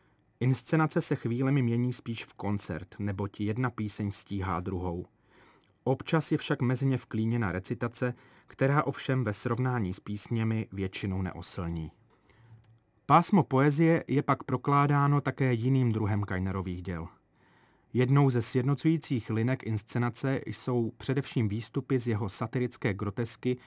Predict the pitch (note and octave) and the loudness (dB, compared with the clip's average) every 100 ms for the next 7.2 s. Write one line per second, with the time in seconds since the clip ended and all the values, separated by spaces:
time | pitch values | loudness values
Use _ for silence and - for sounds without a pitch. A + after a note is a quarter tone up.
0 | - - - _ C3+ B2 C#3 - G#2+ G#2+ | -20 -20 -20 _ -2 0 -2 0 0 0
1 | A2+ - C#3+ C#3+ C3 A#2 A#2 G#2 G#2+ A#2+ | -4 -4 0 0 0 -2 -2 -2 -4 -4
2 | A2+ - - A#2+ G#2+ F#2+ D#2 C2+ B1+ - | -6 -10 -6 -2 -2 -2 -4 -6 -10 -18
3 | _ _ _ _ _ _ _ _ _ _ | _ _ _ _ _ _ _ _ _ _
4 | - C#3 C#3+ B2 G2+ A2 G#2+ - C#3 A2 | 0 2 2 2 2 0 -2 -2 -2 -2
5 | A2 G#2+ A2+ C3+ C#3+ C3 G#2+ B2 C3+ B2 | -4 -2 0 0 0 0 0 0 0 -2
6 | A#2 A#2 - B2 A#2 - G2 G#2+ A2 - | -2 -4 -2 -2 -2 -6 -6 -6 -6 -2
7 | B2 | -2